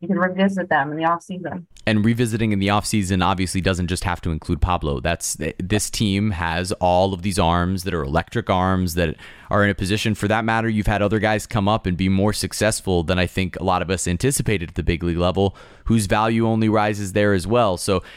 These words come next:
Speaker 2: this is not to ship anybody out. This is more just a conversation of, you're always wanting to trade from positions of strength, like we were just talking about. And man, it is fun to see a one-two punch of, of, of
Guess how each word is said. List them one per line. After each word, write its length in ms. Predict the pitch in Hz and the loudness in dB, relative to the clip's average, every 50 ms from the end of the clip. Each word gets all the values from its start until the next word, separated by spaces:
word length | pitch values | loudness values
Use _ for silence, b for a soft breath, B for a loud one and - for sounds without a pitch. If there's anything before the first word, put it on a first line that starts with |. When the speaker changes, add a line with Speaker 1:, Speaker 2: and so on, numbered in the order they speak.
| B | B
Speaker 2:
this 160 | - 147 143 - | -2 0 0 2
is 100 | 156 139 | 2 2
not 200 | 160 160 160 - | 2 0 0 0
to 80 | 135 | -2
ship 280 | 120 - - 151 143 - | -2 0 0 0 2 2
anybody 400 | 135 123 117 101 107 104 110 123 | 2 2 2 2 2 2 2 2
out. 280 | 135 123 104 95 - | 2 2 0 0 -2
This 180 | 95 113 - - | -4 -4 -4 -4
is 100 | 110 92 | -4 0
more 200 | 110 110 110 110 | 2 2 2 2
just 180 | 90 95 - - | 0 -2 -4 -4
a 60 | - | 0
conversation 640 | - 110 104 101 95 95 - 98 98 92 - 98 95 | 2 2 2 2 0 0 0 0 0 0 0 0 0
of, 160 | 92 85 - B B B B B B | 0 -2 -4 B B B B B B
you're 160 | - 117 120 | 2 4 4
always 200 | 120 127 123 104 | 4 4 2 2
wanting 280 | 101 107 107 101 98 92 | 2 2 2 2 2 2
to 80 | 90 87 | 0 0
trade 240 | - 104 90 85 | 0 0 0 0
from 160 | - 92 87 78 | 0 -4 -2 -2
positions 400 | 82 85 87 82 - 85 78 78 | 0 0 0 0 0 -2 -2 -2
of 80 | 80 | -4
strength, 320 | - - 101 95 87 - - | -2 0 0 0 0 -2 -2
like 200 | 90 87 82 - | -2 -2 -2 -4
we 100 | 82 78 | -4 -4
were 100 | 80 78 | -4 -4
just 180 | 78 78 - | -4 -4 -2
talking 340 | - 98 90 87 - 90 85 | 0 0 0 0 -2 -4 -4
about. 280 | 82 87 87 85 80 76 | -2 -2 -2 -2 -2 -2
And 160 | 82 80 - B B B B B B B B | -4 -6 -8 B B B B B B B B
man, 180 | - 123 107 104 | 0 0 2 2
it 80 | 123 | 2
is 160 | 170 220 208 - | 0 0 -2 0
fun 160 | - 190 180 | -2 0 0
to 80 | 156 | -2
see 160 | - - 170 151 | -4 -2 0 0
a 60 | 135 | 0
one-two 400 | 113 120 127 123 113 - 117 98 | 2 0 0 0 0 -2 -2 0
punch 320 | - 113 113 107 98 - | 0 0 0 0 0 -2
of, 120 | 98 82 - - | -4 -4 -2 0
of, 180 | 101 95 - - _ - - | 0 0 0 -4 _ -4 -2
of 280 | 101 92 82 - - | -2 -2 -2 -6 -14